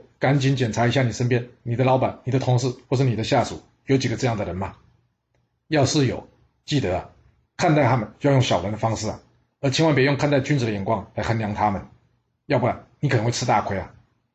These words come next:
看待小人跟看待君子最大的不同点在哪？那就是啊，君子做事啊，通常还会有原则跟底线啊，然而小人做事啊，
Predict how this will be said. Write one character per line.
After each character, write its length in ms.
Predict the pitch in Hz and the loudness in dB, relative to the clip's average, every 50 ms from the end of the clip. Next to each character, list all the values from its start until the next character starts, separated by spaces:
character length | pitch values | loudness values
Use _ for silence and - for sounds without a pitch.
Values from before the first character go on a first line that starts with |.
| _ _ _ _ _ _ _ _ _ _ _ | _ _ _ _ _ _ _ _ _ _ _
看 200 | - 175 151 131 | 0 2 2 4
待 140 | 151 156 139 | 4 4 4
小 180 | 127 - 110 101 | 4 4 2 0
人 160 | 107 117 120 | 0 0 0
跟 140 | 135 139 139 | 0 0 2
看 160 | - 147 139 | 2 2 2
待 100 | 143 131 | 2 2
君 160 | - 135 135 | 0 0 -2
子 140 | 131 - - | -2 -4 -8
最 200 | - - 151 139 | -4 -2 0 0
大 120 | 147 143 127 | 2 2 0
的 60 | - | 0
不 80 | - | -2
同 120 | 127 107 120 | -2 -2 -2
点 160 | 110 104 92 | -2 -2 -4
在 120 | 110 113 | -4 -4
哪？ 200 | 104 90 73 71 - _ _ _ _ _ _ _ _ _ _ _ | -4 -4 -6 -8 -12 _ _ _ _ _ _ _ _ _ _ _
那 100 | - 143 | -2 0
就 100 | 123 131 | 2 2
是 140 | 120 - 113 | 0 0 -4
啊， 100 | 92 - - _ _ _ _ _ _ _ _ | -6 -8 -10 _ _ _ _ _ _ _ _
君 200 | - 160 160 165 | 0 2 2 2
子 200 | 160 - 113 104 | 2 0 -4 -4
做 180 | - 147 135 117 | 0 0 0 0
事 140 | - 131 | 0 -2
啊， 160 | 104 85 - - _ | -4 -4 -6 -12 _
通 180 | - - 139 127 | -4 -2 0 2
常 140 | 131 127 113 | 2 2 2
还 120 | 107 107 | 2 4
会 120 | 127 135 | 4 4
有 60 | 113 98 | 2 2
原 200 | 101 104 120 113 | 0 -4 -4 -4
则 100 | 113 104 | -4 -4
跟 160 | - 117 117 | -4 -4 -4
底 160 | - 95 82 | -6 -6 -8
线 160 | 78 113 98 76 | -8 -8 -8 -8
啊， 80 | - - _ _ _ _ _ _ _ _ _ _ | -10 -16 _ _ _ _ _ _ _ _ _ _
然 140 | 123 120 | 0 2
而 80 | 131 135 | 2 4
小 200 | 131 - 113 101 | 4 2 2 2
人 140 | 101 110 120 | 0 0 0
做 140 | 139 131 110 | 0 -2 -2
事 160 | - - 98 | -2 -4 -6
啊， 100 | 78 | -6